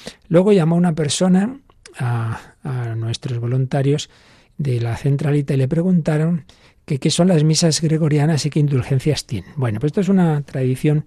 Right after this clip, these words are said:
que viene del Papa San Gregorio Magno, pues se llama gregorianas. Era monje antes de ser papa y parece ser, estas cosas se pierden, claro, en la noche de los siglos,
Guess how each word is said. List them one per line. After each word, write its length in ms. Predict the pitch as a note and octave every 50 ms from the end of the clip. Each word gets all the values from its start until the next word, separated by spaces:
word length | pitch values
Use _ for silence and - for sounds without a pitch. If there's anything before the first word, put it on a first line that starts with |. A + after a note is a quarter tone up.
| _ -
que 100 | - -
viene 280 | B2+ C#3 C#3+ D3+ E3
del 160 | D3+ C#3 A#2+ A#2+
Papa 260 | C#3 C3 - E3 D3+
San 180 | - D3 B2+
Gregorio 300 | B2 A#2+ A#2+ B2 B2+ C#3 D#3+
Magno, 240 | G3 G3 C3 F#2 -
pues 140 | - B2
se 80 | A#2+ B2+
llama 260 | B2 B2+ C#3 F3 - - -
gregorianas. 680 | - B2+ A#2+ G#2 G#2 G2+ G2+ F#2+ F2+ F2 - - - _ -
Era 180 | A#2+ A2+ A2
monje 380 | A#2+ D3 E3+ F3+ E3+ - D#3+ E3
antes 280 | D3 B2+ - C3 A2
de 80 | A2 A2
ser 160 | - C3+ B2
papa 360 | - F3 F3 E3+ - D#3+ D#3 - - - - - - - - - - -
y 160 | G3 G3+ G3
parece 580 | - - - - - - G2 A#2 A#2+ - C3+ C3
ser, 340 | - D#3 D3 C3 C3 - _ _ _ -
estas 320 | C#3+ B2 - A#2+ G#2+ -
cosas 320 | - - G#2+ - A#2 G#2+ -
se 140 | - A#2+ -
pierden, 340 | - A2+ G#2+ A2 G#2+ G#2
claro, 240 | G2 - C3 C3 A2+
en 200 | G#2 G#2 G#2 D3+ -
la 80 | -
noche 220 | B2 A#2 - - A#2
de 60 | A2+
los 180 | A#2 A#2+ -
siglos, 360 | - C#3+ C3 B2 A#2+ A#2+ -